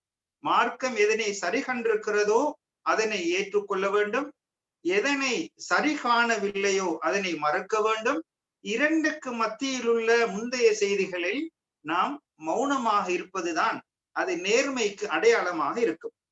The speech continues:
அன்பார்ந்தவர்களே, அதே போன்று இந்த வெட்கம் இல்லை என்றால் நீ விரும்பியதை செய்து கொள் என்பது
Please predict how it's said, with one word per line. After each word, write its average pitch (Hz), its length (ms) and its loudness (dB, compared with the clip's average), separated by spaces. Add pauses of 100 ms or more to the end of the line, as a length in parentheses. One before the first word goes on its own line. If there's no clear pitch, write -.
(1160)
அன்பார்ந்தவர்களே, 214 920 2
அதே 294 300 2
போன்று 240 640 2
இந்த 196 240 -4 (720)
வெட்கம் 254 580 0
இல்லை 220 300 2
என்றால் 214 460 2
நீ 208 140 -2
விரும்பியதை 247 1120 -2
செய்து 220 380 -2
கொள் 202 180 0
என்பது 160 560 -2